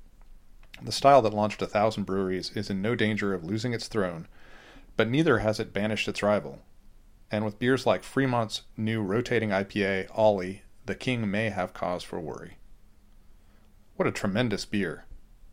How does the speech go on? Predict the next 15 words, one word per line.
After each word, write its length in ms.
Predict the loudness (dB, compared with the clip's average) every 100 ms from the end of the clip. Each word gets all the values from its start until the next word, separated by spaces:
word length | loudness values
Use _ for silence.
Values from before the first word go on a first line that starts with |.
| -20 -20 -20 -8
No 160 | 0 2
one 160 | 2
will 100 | 0
accuse 320 | -4 -2 -2 -2
it 80 |
of 80 | -4
tasting 460 | 0 -2 0 -2 0
old 240 | 2 0
school, 480 | 0 -2 0 0 -4 -18 -20 -20 -20 -20 -4
yet 140 | -2
one 180 | 0 0
can 300 | 0 -2 -2 -10 -6
trace 340 | -2 0 -2 -6
the 160 | -4 -2
look, 340 | -2 -2 -8